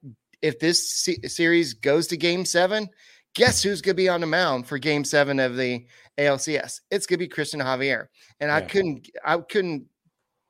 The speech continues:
Speaker 1: pick a better person. Uh, and did you see Martin Maldonado's shoes?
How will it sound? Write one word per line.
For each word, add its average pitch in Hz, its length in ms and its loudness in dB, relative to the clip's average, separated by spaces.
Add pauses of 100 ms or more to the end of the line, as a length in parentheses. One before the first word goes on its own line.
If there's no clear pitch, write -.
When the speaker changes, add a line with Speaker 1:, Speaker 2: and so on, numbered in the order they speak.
(140)
Speaker 1:
pick - 480 -4
a 156 60 -4
better 143 280 2
person. 135 540 -6 (380)
Uh, 139 260 0 (160)
and 156 240 0 (160)
did 180 180 -4
you 190 60 -8
see 247 160 -6
Martin 226 320 -2
Maldonado's 196 500 0
shoes? - 560 -6